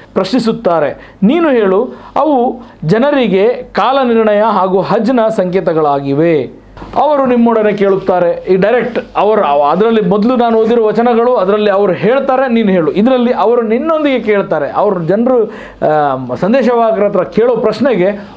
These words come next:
ಉತ್ತರ ಅಲ್ಲ ಹೇಳ್ಕೊಡ್ತಾ ಇದ್ದಾನೆ. ಚಂದ್ರ ಕ್ಷಯದ ಬಗ್ಗೆ ಕೇಳ್ತಾರೆ, ಅದ್ರ ಬಗ್ಗೆ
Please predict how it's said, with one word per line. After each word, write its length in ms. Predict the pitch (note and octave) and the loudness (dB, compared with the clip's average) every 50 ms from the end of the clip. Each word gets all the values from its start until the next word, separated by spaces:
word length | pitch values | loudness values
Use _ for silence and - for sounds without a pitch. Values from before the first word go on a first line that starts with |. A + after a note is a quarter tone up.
| - | -4
ಉತ್ತರ 220 | F3 F#3 F#3 - G#3 | -4 -2 0 0 -2
ಅಲ್ಲ 300 | F#3 - D3+ D#3+ D#3+ D3 | 0 0 0 0 0 0
ಹೇಳ್ಕೊಡ್ತಾ 560 | C3 D3 D#3 D#3 - - D#3 D3+ B2+ C3+ B2+ | 0 0 -2 -2 -2 -2 -4 -2 -2 -2 -2
ಇದ್ದಾನೆ. 520 | A#2+ A#2+ A#2+ A#2 A#2 - - - - - - - | -2 -2 -4 -6 -8 -8 -14 -20 -20 -20 -4 -2
ಚಂದ್ರ 240 | - G#3 G#3 G#3 G3+ | 0 2 2 2 0
ಕ್ಷಯದ 320 | G3+ G3+ G3+ F#3+ G#3 G#3 | 0 0 0 2 2 2
ಬಗ್ಗೆ 340 | G#3 F3+ F#3+ F#3 E3+ F3 E3+ | 2 0 0 0 0 -2 -2
ಕೇಳ್ತಾರೆ, 460 | E3 - G#3 A#3+ A#3 A#3 B3+ B3+ C4 | 0 0 0 0 0 0 0 0 2
ಅದ್ರ 240 | A#3+ F#3+ F#3+ G3 F#3 | 0 0 2 0 0
ಬಗ್ಗೆ 300 | F3 E3+ E3 E3 F3 | 0 0 0 0 0